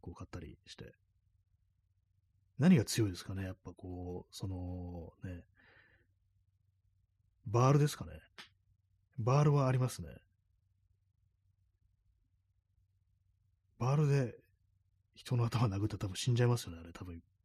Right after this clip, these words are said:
ね、結構な確率で尖ってるし、頭蓋骨とか多分結構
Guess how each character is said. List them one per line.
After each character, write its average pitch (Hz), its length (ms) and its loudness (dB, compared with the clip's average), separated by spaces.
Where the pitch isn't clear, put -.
ね、 87 180 -8
結 - 160 -4
構 92 160 -8
な 85 240 -12
確 - 200 -6
率 - 140 -8
で 95 80 -10
尖 117 220 -2
っ - 80 -4
て - 120 -10
る 87 120 -10
し、 - 360 -10
頭 120 120 -2
蓋 131 180 6
骨 107 140 -4
と - 160 -4
か 98 80 -6
多 101 100 -4
分 90 300 -6
結 113 140 -6
構 85 400 -12